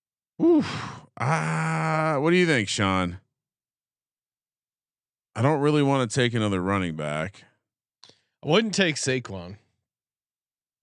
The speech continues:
Speaker 1: All right.
Speaker 2: Or Steph Diggs.
Speaker 1: Why would you not take Steph Diggs?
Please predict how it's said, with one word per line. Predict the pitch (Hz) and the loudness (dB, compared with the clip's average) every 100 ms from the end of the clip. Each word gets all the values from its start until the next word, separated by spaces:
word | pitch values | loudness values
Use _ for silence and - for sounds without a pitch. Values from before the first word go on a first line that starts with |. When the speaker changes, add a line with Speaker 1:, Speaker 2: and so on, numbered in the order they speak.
| _ _ _ _ _ _ _ _ _ _ - | _ _ _ _ _ _ _ _ _ _ -8
Speaker 1:
All | 73 | -6
right. | 71 65 - _ - | -4 -6 -12 _ -6
Speaker 2:
Or | 135 156 | 0 2
Steph | 165 - 147 131 | 0 0 0 0
Diggs. | 113 113 104 107 110 110 - _ | -2 -2 0 -2 -4 -8 -12 _
Speaker 1:
Why | 113 123 147 | 0 2 4
would | 185 160 | 4 2
you | 160 | 2
not | 147 127 | 2 0
take | - 113 95 | 0 -2 -2
Steph | - 80 87 | -4 -6 -6
Diggs? | - - - - - | -10 -12 -12 -16 -20